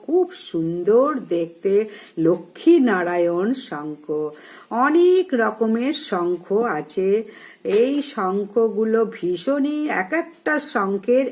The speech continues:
এক একটা গুরুত্ব। গণেশ শঙ্খ, গরুর শঙ্খ, গরুর শঙ্খটা গাগুলো কাটাকাটি, কাটা কাট-, কাটা কাটা হয়,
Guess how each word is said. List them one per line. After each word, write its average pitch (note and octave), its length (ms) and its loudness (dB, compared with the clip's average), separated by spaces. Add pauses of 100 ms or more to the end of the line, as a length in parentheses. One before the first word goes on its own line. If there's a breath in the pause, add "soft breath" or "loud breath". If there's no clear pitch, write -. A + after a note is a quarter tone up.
এক E3+ 300 -6
একটা B3 540 -2
গুরুত্ব। E3+ 760 -4 (380 loud breath)
গণেশ F3 640 0
শঙ্খ, G3+ 400 0 (300)
গরুর F#3+ 560 4
শঙ্খ, F#3+ 840 -2 (400 loud breath)
গরুর E3+ 420 0
শঙ্খটা G3+ 600 -2
গাগুলো F3 600 -2
কাটাকাটি, E3+ 840 -4 (420 loud breath)
কাটা F3+ 240 -2
কাট-, F3 440 -6
কাটা F#3 240 0
কাটা F3+ 340 0
হয়, F#3 360 0